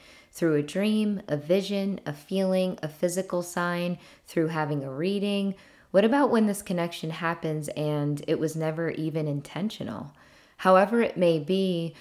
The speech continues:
when we open to this connection and allow ourselves to feel it amongst our heart and soul, it's hard to ever go back to how we felt before we experienced and welcomed this enlightenment.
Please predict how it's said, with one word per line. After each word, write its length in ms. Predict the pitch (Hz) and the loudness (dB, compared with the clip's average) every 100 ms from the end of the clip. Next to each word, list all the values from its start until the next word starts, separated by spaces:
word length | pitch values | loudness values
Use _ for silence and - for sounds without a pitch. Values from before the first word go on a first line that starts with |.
| - - | -20 0
when 100 | 180 | 4
we 160 | 185 - | 4 4
open 380 | 190 214 254 | 4 6 4
to 140 | 233 175 | 4 2
this 200 | 165 165 | 0 0
connection 840 | - 165 151 151 - 147 147 147 147 | -6 -4 -2 -4 -4 -2 -2 -4 -2
and 160 | 160 | -2
allow 340 | 156 156 175 196 | 2 4 4 4
ourselves 680 | 175 170 165 156 151 147 | 2 -2 -2 0 0 -4
to 100 | - | -8
feel 300 | 156 180 180 | -6 0 2
it 120 | 185 160 | 2 2
amongst 400 | 160 156 147 151 | -2 -4 -4 -4
our 160 | 147 | -2
heart 300 | 147 160 151 | 0 0 0
and 160 | 147 143 | -2 -4
soul, 580 | - 175 165 147 147 147 - - - - | -2 0 0 0 -4 -8 -20 -20 -20 -2
it's 160 | 185 - | -2 2
hard 280 | 196 233 240 | 2 2 2
to 80 | |
ever 200 | 302 262 | 0 0
go 220 | 202 202 175 | 2 2 2
back 340 | 175 180 - | 2 2 -2
to 100 | 160 | -6
how 200 | 160 160 | 0 0
we 120 | 160 | 0
felt 460 | 151 165 156 - - | -2 0 0 0 -4
before 500 | 151 - 165 165 160 | -6 -4 0 2 2
we 140 | 160 | 0
experienced 960 | 143 - - 160 156 151 139 143 - - _ | -4 -8 -6 -4 -2 -2 -2 -6 -14 -20 _
and 160 | 160 151 | -2 2
welcomed 420 | 147 147 147 143 | 0 0 -2 -2
this 220 | 143 - | -2 -4
enlightenment. 720 | 139 135 143 - 127 117 - | -8 -4 -4 -4 -8 -8 -10